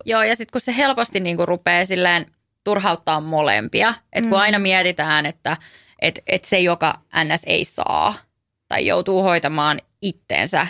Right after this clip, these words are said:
Speaker 1: ja omat halunsa itse,
Speaker 2: Mm.
Speaker 1: et,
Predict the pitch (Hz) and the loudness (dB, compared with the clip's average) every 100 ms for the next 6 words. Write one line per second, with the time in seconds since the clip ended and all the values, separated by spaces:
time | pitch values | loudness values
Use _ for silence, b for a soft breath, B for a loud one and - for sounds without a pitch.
0 | - 180 - 202 175 160 - - - - | -2 -2 -2 -2 -2 -2 -6 -4 -4 -4
1 | - - - 175 - - 294 - - 262 | -4 -6 -6 -8 -8 -4 -4 -4 -6 -4
2 | 240 233 233 _ - - 175 | -2 -4 -8 _ -12 -2 -2